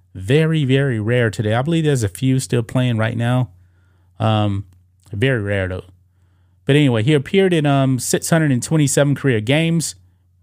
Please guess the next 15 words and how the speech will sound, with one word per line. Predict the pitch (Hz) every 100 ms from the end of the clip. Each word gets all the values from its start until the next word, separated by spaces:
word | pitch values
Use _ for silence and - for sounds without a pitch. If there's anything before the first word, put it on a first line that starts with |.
| _ _ _
Over | 135 120
nineteen | 113 123 156 160 160 151 131
big | 139 135
league | 139 123
seasons, | - 170 165 170 170 - - _ _
he | 139
amassed | 123 123 135 131 -
a | 117
four | - 151 156
point | 151 151 131 - _ _
four | - 147
one | 143 135 -
E | 139
R | 117 117
A, | 165 170